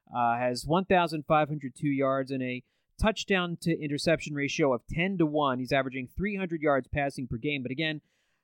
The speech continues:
the, the points aren't going up there. And we mentioned that the fa-, the fact that he's had to go on long fields. Um, they've had some missed field goals,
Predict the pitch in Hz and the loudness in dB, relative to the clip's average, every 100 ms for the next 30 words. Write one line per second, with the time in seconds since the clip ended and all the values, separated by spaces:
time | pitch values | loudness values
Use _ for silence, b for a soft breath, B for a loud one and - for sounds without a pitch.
0 | _ _ _ _ 170 233 180 208 - 240 | _ _ _ _ 2 2 4 2 2 2
1 | 269 262 214 175 160 135 - 165 190 202 | 2 4 2 6 4 2 0 2 4 4
2 | 226 233 226 196 185 185 185 170 160 175 | 4 0 0 0 -2 -2 -2 -4 -2 0
3 | 170 165 143 156 160 151 151 147 151 147 | 0 -2 -2 -2 0 0 0 0 2 2
4 | 147 151 143 139 131 143 165 135 113 135 | -2 -4 -4 -2 2 2 0 -2 0 -2
5 | - _ _ _ _ 117 117 120 120 113 | -4 _ _ _ _ -2 -2 -4 -8 -4
6 | 131 131 131 131 139 - 147 135 135 139 | -2 -4 -4 -2 -2 -2 -4 -2 -4 -6
7 | - 156 139 131 127 160 165 - | -2 0 2 2 0 -2 -6 -10